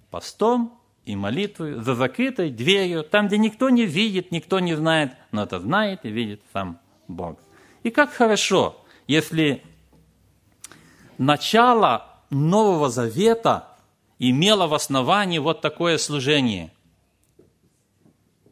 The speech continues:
Анна служила Богу постом и молитвою. Ветхий Завет, народ израильский, был настолько укоренён. Можно сказать, как католики здесь в Германии или ортодоксы у нас в Молдавии.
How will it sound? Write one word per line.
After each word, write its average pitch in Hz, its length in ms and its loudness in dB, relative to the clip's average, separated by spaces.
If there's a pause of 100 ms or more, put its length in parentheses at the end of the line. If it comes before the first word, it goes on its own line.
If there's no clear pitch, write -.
(180)
Анна 196 420 0
служила 139 460 -4
Богу 147 360 -6
постом 180 680 -8 (120)
и 127 100 -4
молитвою. 101 680 -8 (420)
Ветхий 233 460 -2
Завет, 196 500 -2 (240)
народ 160 440 0
израильский, 208 840 -2 (240)
был 196 240 2
настолько 190 680 0
укоренён. 202 960 0 (1700)
Можно 262 260 4
сказать, 233 420 0
как - 240 -2
католики 220 600 4
здесь 160 260 -2
в 131 60 -10
Германии 214 680 0
или 190 100 0
ортодоксы 190 920 2
у 185 40 0
нас 185 260 2
в - 40 -10
Молдавии. 139 640 2